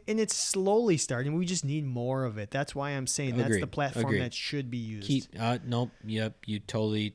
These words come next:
Speaker 2: that's a great idea. Yeah, and that's where YouTube can be so,
Speaker 1: And
Speaker 2: like, huge, right?
Speaker 1: Mm-hmm.
Speaker 2: And I think we both, like, one of the questions was more about the social media aspect of it.
Speaker 1: Yeah, let's get
Speaker 2: And
Speaker 1: into
Speaker 2: how
Speaker 1: that
Speaker 2: do,
Speaker 1: one.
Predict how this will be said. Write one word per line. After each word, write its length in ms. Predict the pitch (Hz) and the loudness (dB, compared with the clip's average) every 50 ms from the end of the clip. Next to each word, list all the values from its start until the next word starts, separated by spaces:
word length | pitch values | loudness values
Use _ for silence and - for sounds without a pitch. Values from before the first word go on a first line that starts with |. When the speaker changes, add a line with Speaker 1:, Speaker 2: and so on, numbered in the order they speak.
| _ _ - | _ _ -4
Speaker 2:
that's 220 | 104 104 104 - | -4 -4 -2 -2
a 60 | 101 95 | -4 -6
great 380 | 92 - 104 101 101 101 98 | -6 -6 -4 -2 -2 0 0
idea. 380 | 101 98 95 92 87 85 - - _ _ _ _ _ _ _ _ _ _ - | -2 -2 -4 -4 -6 -8 -10 -12 _ _ _ _ _ _ _ _ _ _ -6
Yeah, 140 | 110 101 98 | -4 -2 -2
and 140 | 104 101 104 | -2 0 0
that's 280 | 104 104 104 - - | 0 -2 -2 -2 -4
where 400 | 110 107 104 101 101 101 101 98 - _ _ _ - - - - _ _ - | -2 -2 0 0 0 -2 -2 -4 -8 _ _ _ -20 -20 -20 -20 _ _ 0
YouTube 420 | 113 120 117 120 - 123 113 107 | 2 2 2 2 2 0 0 0
can 240 | - - 110 120 151 | -2 -4 -4 -2 -2
be 100 | 151 110 | -2 -4
so, 240 | 95 - - 90 85 - - - - - _ | -4 -6 -8 -8 -10 -12 -16 -20 -20 -16 _
Speaker 1:
And 120 | - 214 208 | -2 0 0
Speaker 2:
like, 160 | 196 95 - | 0 0 -4
huge, 600 | - - - 147 156 151 113 - - - - - | -8 -4 -2 0 0 0 0 -2 -6 -10 -16 -14
right? 220 | - 101 92 104 127 | -8 -6 -6 -4 -4
Speaker 1:
Mm-hmm. 200 | - 127 120 117 127 - - - - - - _ - _ _ _ _ _ _ - | -6 -6 -8 -8 -8 -12 -16 -20 -20 -20 -20 _ -20 _ _ _ _ _ _ -8
Speaker 2:
And 100 | - 135 | -4 0
I 120 | 135 135 131 | 0 0 2
think 420 | - - 165 160 147 131 - - _ _ _ _ _ _ _ | 2 4 4 4 2 0 -4 -10 _ _ _ _ _ _ _
we 140 | - 123 123 | 4 4 4
both, 440 | 117 113 117 120 123 120 113 113 - - - | 6 6 6 6 6 6 4 2 -2 -10 -10
like, 200 | - 113 107 107 | -8 -6 -6 -2
one 140 | 117 120 120 | -2 0 0
of 60 | 113 | 0
the 60 | 110 | 0
questions 440 | - - 110 107 101 - 110 101 101 | 0 0 0 0 0 -2 -4 -6 -4
was 300 | 107 104 107 107 104 101 | -2 -2 0 0 -2 -2
more 380 | 107 104 101 101 104 107 104 104 | -4 -4 -4 -2 -2 0 0 -2
about 400 | 98 92 95 95 101 101 101 - - 101 101 | -2 -2 -4 -2 -2 -4 -4 -8 -12 -12 -8
the 320 | 101 95 95 95 95 95 | -6 -6 -6 -6 -6 -6
social 400 | - - - 113 107 - - 110 | -6 -2 -2 -2 -2 -2 -2 -2
media 300 | 107 107 107 104 98 95 | -2 -2 -2 -2 -2 -2
aspect 440 | 98 98 - - - 104 95 - - | -2 -2 -2 -2 -2 -4 -4 -4 -6
of 100 | 95 98 | -4 -4
it. 160 | 98 98 - | -4 -4 -4
Speaker 1:
Yeah, 80 | 220 165 | -6 -6
let's 160 | 123 113 - | -6 -6 -8
get 140 | - 147 139 | -8 -4 -2
Speaker 2:
And 60 | 107 | -2
Speaker 1:
into 100 | - - | 0 0
Speaker 2:
how 60 | 113 | 0
Speaker 1:
that 60 | 110 | 0
Speaker 2:
do, 40 | 117 | -2
Speaker 1:
one. 120 | 120 120 | -2 -6